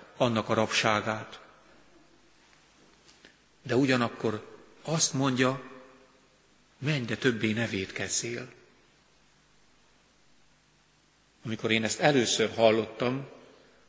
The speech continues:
akkor igen furcsáltam. Mondom, Úr Jézus, hát én ez, nekem ez nem megy. Én újra és újra visszaesem a bűnömben.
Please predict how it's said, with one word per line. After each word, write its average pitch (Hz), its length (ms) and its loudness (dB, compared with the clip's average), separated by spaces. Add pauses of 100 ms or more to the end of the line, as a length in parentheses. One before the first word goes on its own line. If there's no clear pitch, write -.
(140)
akkor - 500 -4 (220)
igen 104 300 6
furcsáltam. 104 800 0 (140)
Mondom, 123 400 -2 (1000)
Úr 135 220 0
Jézus, 107 380 0
hát 117 260 -4 (1800)
én 123 220 -6
ez, 123 220 -6 (340)
nekem 139 300 0
ez 156 100 0
nem 123 220 0
megy. 104 340 -8 (760)
Én 143 220 0
újra 131 280 8
és 123 180 8
újra 120 260 10
visszaesem 113 680 6
a 113 60 2
bűnömben. 104 720 0